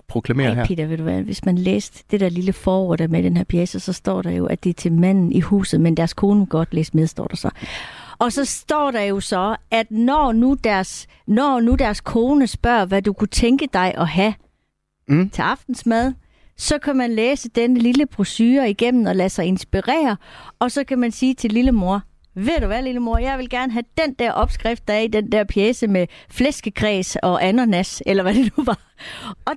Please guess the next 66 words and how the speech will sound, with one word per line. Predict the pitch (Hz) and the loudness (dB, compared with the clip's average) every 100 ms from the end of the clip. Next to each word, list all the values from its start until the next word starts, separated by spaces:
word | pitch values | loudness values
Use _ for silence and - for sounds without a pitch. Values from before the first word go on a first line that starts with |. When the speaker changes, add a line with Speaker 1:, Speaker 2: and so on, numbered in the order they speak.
| - | -6
Speaker 2:
det | 381 | -4
var | 311 | -4
da | 269 | -2
meget | 226 233 339 | -2 -2 0
smart, | - 269 233 | 0 2 2
ikke? | 226 240 | -2 -2
Speaker 1:
Mm. | - 147 - | -4 -6 -4
Så | 160 | -2
det | 151 | 0
var, | 208 | -2
Speaker 2:
Ja. | 233 | -2
Speaker 1:
så | 139 | -2
det | 131 | 0
var | 131 | 0
ikke | 160 | 0
så | |
meget | 170 160 | 0 0
en | |
kogebog | - 175 160 139 | 0 2 2 0
til | - | 0
manden, | 127 151 113 107 | 0 0 0 0
det | |
var | 117 | 2
Speaker 2:
Det | 135 | 4
Speaker 1:
mere | 156 | 2
Speaker 2:
var | |
Speaker 1:
en | 139 | 2
Speaker 2:
det | 139 | 2
ikke. | 170 | 2
Speaker 1:
ønskebog | - 151 139 113 | 0 0 0 0
til | - 123 | -2 0
manden. | 127 123 123 _ | 0 -2 -6 _
Speaker 2:
Som | - - 233 202 | -4 0 0 0
han | 180 214 196 | 0 0 -2
så | - 214 214 - | -2 0 0 -2
kunne | - 208 | -4 -2
give | - 214 | 2 0
sin | - 190 | 2 0
kone, | 170 175 160 180 | 2 0 2 2
ikke? | 233 254 _ _ _ | 2 0 _ _ _
Og | - 190 | -4 -4
som | 190 175 | -4 -2
der | |
også | 180 190 | -4 -2
står | - 180 | -2 -2
til | 170 175 | -2 -4
sidst, | - 180 - | -2 -2 -4
"Husk | - 214 - - | -2 -2 -2 -4
at | 175 - | -6 -4
rose | 170 185 208 185 | -2 0 -2 -4
din | - 165 | -2 -2
kone, | - 170 185 180 | 0 2 2 -2
som | - 151 | -6 -8
de | - | -10
plejer." | - - - - - - - _ | -8 -4 -4 -4 -8 -14 -20 _
<laughs> | - - - - - 294 - - - - - | -8 -8 -8 -12 -8 -8 -8 -10 -10 -8 -6
Speaker 1:
Der | |
sker | - 208 | -2 -2
jo | 175 | 0
også | 165 - | -4 -2
det | 165 | 0
i, | 160 120 104 95 | 2 2 2 0
i, | 101 117 | -2 -4
i | - 117 | -2 -2
halvtredserne, | 127 120 143 143 120 107 | -2 -2 -2 -2 -4 -2
at, | 113 | -4